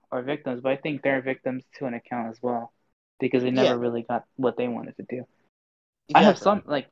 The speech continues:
Speaker 1: of course, there's some, like, they're a victim, sorta, but it's up to them for them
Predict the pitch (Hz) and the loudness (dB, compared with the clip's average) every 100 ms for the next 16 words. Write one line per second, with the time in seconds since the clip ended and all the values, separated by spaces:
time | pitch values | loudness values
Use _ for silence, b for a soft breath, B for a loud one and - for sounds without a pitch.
0 | _ _ _ - - 202 185 170 160 - | _ _ _ -20 -4 -2 -2 -6 -8 -6
1 | 170 143 131 - _ _ _ _ _ - | -6 -6 -8 -10 _ _ _ _ _ -4
2 | 175 156 156 135 127 127 131 _ _ _ | -4 -4 -8 -6 -8 -10 -18 _ _ _
3 | _ _ _ _ _ _ _ - 185 156 | _ _ _ _ _ _ _ -6 -2 -2
4 | 120 120 - _ _ _ - 131 123 123 | -4 -6 -12 _ _ _ -16 -6 -6 -6
5 | _ _ _ _ _ _ - 156 - 165 | _ _ _ _ _ _ -8 -6 -4 -8
6 | - 147 135 135 135 - 135 127 127 | -6 -4 -2 -2 -4 -8 -6 -6 -8